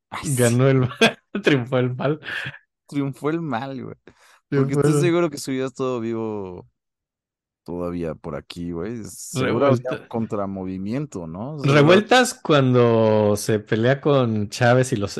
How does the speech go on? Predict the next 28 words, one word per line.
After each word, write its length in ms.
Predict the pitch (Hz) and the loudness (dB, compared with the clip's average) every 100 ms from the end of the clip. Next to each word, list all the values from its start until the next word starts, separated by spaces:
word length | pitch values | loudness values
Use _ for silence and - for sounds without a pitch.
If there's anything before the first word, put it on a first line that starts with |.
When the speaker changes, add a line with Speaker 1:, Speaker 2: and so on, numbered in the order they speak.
| - | -6
Speaker 2:
echan 260 | - 131 | 0 0
de 80 | 113 | 2
la 220 | 101 101 | 2 2
orquesta, 640 | 98 - 120 - 147 190 - _ _ - | 0 0 -4 0 0 0 -4 _ _ -2
crea 240 | 135 139 | 4 6
la 100 | 147 | 6
Orquesta 380 | 127 - 127 143 | 4 2 -2 0
Sinfónica 480 | 135 110 117 120 113 | -2 0 -2 0 0
Nacional, 340 | 107 147 160 - - - | 0 0 0 -2 -18 -6
que 120 | 113 | 0
no 260 | 127 202 | 4 6
es 120 | 214 165 | 6 6
la 100 | 143 | 4
Orquesta 400 | 123 - - 127 | 4 0 0 2
Sinfónica 460 | 117 113 113 123 104 | 2 0 0 0 0
Nacional 360 | 98 107 110 | 0 2 2
de 80 | 117 | 4
hoy 100 | 117 | 4
en 80 | 139 | 4
día, 100 | 135 | 4
esa 140 | - | 4
es 60 | 135 | 2
de 60 | |
hecho 140 | 123 135 | 2 2
la 120 | 98 | 2
que 80 | - | 0
hizo 160 | 95 104 | -4 0
Chávez. 360 | 156 135 85 | 4 4 2